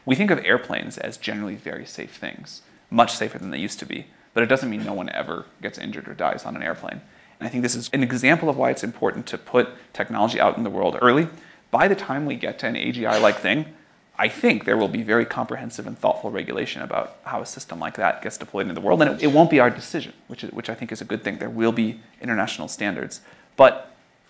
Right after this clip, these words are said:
on the other hand, we can see what happens in some cases where a technology gets overregulated too early.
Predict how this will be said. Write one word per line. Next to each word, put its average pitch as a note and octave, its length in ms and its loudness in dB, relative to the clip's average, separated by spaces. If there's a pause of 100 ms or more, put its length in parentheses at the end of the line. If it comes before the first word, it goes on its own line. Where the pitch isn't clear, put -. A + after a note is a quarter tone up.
(440)
on C#3+ 140 8
the D3+ 100 6
other G3 160 6
hand, - 580 -4
we B2 140 4
can A#2+ 160 2
see E3 220 -2
what C#3 140 6
happens A2+ 600 -4
in G#2+ 340 -12 (360)
some A2+ 240 0
cases - 340 -8
where G2+ 140 0
a - 40 2
technology - 520 -6
gets - 180 -6
overregulated - 840 -8
too - 260 -8
early. C2 320 0